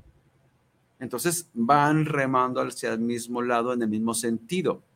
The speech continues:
Eh, casi podemos tenerlo, lo podemos dar por seguro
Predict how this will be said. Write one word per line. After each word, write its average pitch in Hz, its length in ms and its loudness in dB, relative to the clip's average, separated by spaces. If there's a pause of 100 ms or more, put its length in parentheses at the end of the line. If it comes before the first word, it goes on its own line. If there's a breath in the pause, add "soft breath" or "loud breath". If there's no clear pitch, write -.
(720 soft breath)
Eh, 135 800 4
casi 175 540 4 (180)
podemos 151 320 2
tenerlo, 147 480 2 (520)
lo 131 300 -2
podemos 147 240 0
dar 160 180 2 (120)
por 127 180 2
seguro 165 520 4